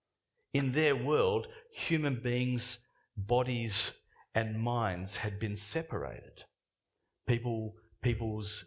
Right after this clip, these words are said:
rationality was prized above everything else. But here was a preacher preaching to you, your heart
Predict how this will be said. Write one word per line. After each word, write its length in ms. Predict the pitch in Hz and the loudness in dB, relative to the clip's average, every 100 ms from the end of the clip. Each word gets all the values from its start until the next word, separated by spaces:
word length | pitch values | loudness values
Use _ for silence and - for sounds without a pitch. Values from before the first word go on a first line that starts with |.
| - | -4
rationality 960 | 101 117 120 - 110 117 127 120 92 85 | 0 2 4 4 2 2 2 0 -2 -4
was 180 | 95 - | -6 -8
prized 880 | - 107 101 98 92 92 - - - _ _ 98 | -6 0 2 2 0 -2 -4 -6 -18 _ _ -4
above 340 | 95 98 101 | -2 -2 -4
everything 500 | - 98 98 - 87 | -6 -6 -6 -6 -6
else. 520 | 127 117 - - - - _ _ _ _ _ _ _ _ _ _ _ - | -6 -10 -8 -6 -6 -8 _ _ _ _ _ _ _ _ _ _ _ 0
But 140 | 139 | 0
here 240 | 139 208 214 | 0 -4 0
was 220 | 175 127 | 0 0
a 60 | |
preacher 680 | 120 - 165 180 - 85 82 - - | -4 -4 -4 -4 -4 -6 -6 -10 -6
preaching 480 | 165 175 - 160 143 | -2 -2 -2 -4 -4
to 140 | - 113 | -2 -2
you, 580 | 110 135 147 95 143 - | -2 0 2 2 -2 -4
your 300 | 131 127 123 | 0 4 2
heart 600 | - 127 123 123 - | 4 4 4 4 -2